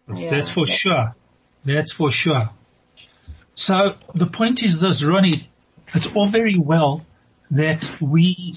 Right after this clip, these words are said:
Speaker 1: are living in this lockdown, but just go back seventy-six years in Europe, and if you were Jewish then, your lockdown would have been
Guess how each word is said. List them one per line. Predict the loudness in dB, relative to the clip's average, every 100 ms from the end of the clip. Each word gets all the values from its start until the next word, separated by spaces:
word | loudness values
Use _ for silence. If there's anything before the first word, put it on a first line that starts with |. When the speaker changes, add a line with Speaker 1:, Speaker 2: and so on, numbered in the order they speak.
| -4
Speaker 1:
are | 2
living | 4 4 6 4 4
in | 0
this | 2 2
lockdown, | 2 0 0 0 0 0
but | 0
just | -2 -2
go | 0 0
back | 0 -2
seventy-six | -2 2 2 2 0 0 -2 0
years | 2 4 4
in | 2 2
Europe, | 4 4 2 0
and | 0 0
if | 2
you | 2
were | 2
Jewish | 2 2 2 2
then, | 0 2 2 0 -4 -10 _ _ _ _ _
your | 0 2
lockdown | 2 2 0 0 2
would | 2
have | 2 2
been | 0 -2